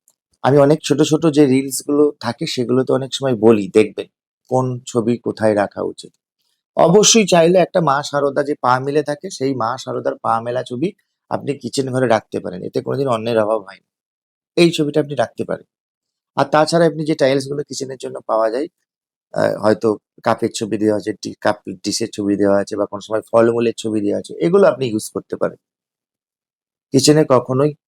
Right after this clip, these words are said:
হিংসাত্মক কোনো যুদ্ধ জাতীয় কোনো, আহ,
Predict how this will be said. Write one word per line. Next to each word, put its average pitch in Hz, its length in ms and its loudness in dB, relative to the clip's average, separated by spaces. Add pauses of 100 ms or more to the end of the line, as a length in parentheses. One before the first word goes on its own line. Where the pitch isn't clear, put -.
(460)
হিংসাত্মক 123 800 2 (140)
কোনো 110 340 0 (220)
যুদ্ধ 117 360 2
জাতীয় 104 500 0
কোনো, 104 340 -4 (800)
আহ, - 580 -2